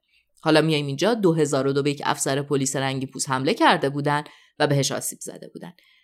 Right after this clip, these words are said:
این ماجراها ادامه داره. خانواده لارنس یک قدم کوتاه نمیان، دادخواه بچه‌شونن،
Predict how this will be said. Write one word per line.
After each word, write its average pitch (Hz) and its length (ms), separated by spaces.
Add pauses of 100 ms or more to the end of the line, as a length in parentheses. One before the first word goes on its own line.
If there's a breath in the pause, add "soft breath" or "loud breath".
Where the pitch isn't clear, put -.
(120)
این 330 160
ماجراها 202 920
ادامه 147 400
داره. 127 220
خانواده 151 540
لارنس 139 460
یک 180 340
قدم 147 300
کوتاه 135 440
نمیان، 240 600
دادخواه 143 420
بچه‌شونن، 151 760